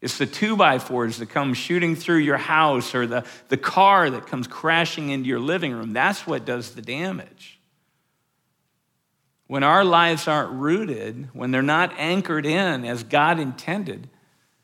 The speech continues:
and we get blown around, we're not the only ones suffering. Everyone around us suffers with us. We need to realize that.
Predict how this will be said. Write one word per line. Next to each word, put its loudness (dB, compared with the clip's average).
and -2
we 4
get 0
blown 4
around, 0
we're 2
not 4
the 0
only 2
ones 0
suffering. -2
Everyone 4
around 2
us -6
suffers -2
with -4
us. -18
We -4
need 0
to 0
realize 0
that. -14